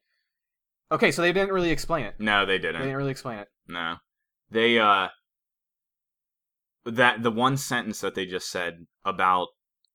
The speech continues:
Speaker 2: it'll make it easier to implement now versus later,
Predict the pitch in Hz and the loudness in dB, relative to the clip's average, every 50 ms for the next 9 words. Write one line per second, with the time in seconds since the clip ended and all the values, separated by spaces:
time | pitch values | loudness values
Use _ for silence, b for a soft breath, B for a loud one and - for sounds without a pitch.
0 | _ - 117 113 113 110 107 110 113 113 117 117 110 - 110 113 110 113 107 107 | _ -4 -2 0 0 2 2 0 0 0 -2 -4 -6 -4 -2 0 0 0 0 0
1 | 110 110 110 107 101 101 - 101 104 101 95 101 101 98 98 95 - 92 95 92 | 0 0 0 0 0 -2 -4 -6 -8 -6 -6 -6 -6 -6 -6 -6 -8 -8 -6 -2
2 | 95 95 95 95 92 90 90 - 95 95 - - 90 85 80 90 90 87 90 90 | 0 2 2 2 0 -2 -4 -4 -4 -4 -6 -8 -12 -14 -12 -8 -4 -2 -2 -2
3 | 92 98 101 104 - | -2 -2 -4 -4 -8